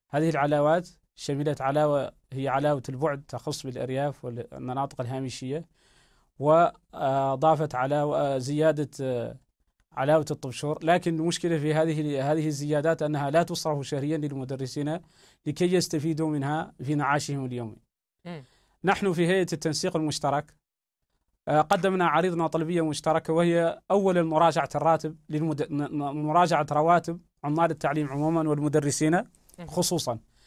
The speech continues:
Speaker 1: هذه الرواتب، آه، لم، آه، تراجع منذ، آه، نشأة الدولة الموريتانية حتى اليوم،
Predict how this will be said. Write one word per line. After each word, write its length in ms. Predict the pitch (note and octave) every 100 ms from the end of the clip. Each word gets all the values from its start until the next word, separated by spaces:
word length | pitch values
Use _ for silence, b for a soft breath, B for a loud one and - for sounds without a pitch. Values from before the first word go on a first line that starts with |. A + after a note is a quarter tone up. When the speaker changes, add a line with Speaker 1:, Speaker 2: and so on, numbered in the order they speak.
| b b b
Speaker 1:
هذه 200 | G3 G#3
الرواتب، 540 | F3+ E3 F3+ F3 F3+ G#3 _ _ _ _ _ -
آه، 760 | E3+ F3 E3+ D#3+ D3+ C#3+ -
لم، 460 | E3+ F#3+ A3 G#3+ - _ _ _ _
آه، 120 | D#3+ D#3
تراجع 500 | F3 F3+ F3+ F3 D3+
منذ، 480 | F#3 G3+ F#3+ G3 - _ -
آه، 540 | D3+ D3+ D3 C#3+ C#3+
نشأة 280 | E3+ E3+ F3
الدولة 280 | D3+ D3 F#3
الموريتانية 560 | D#3+ D3+ C#3 D3+ D3+ D#3+
حتى 280 | - D3+ D3+
اليوم، 260 | C3 A#2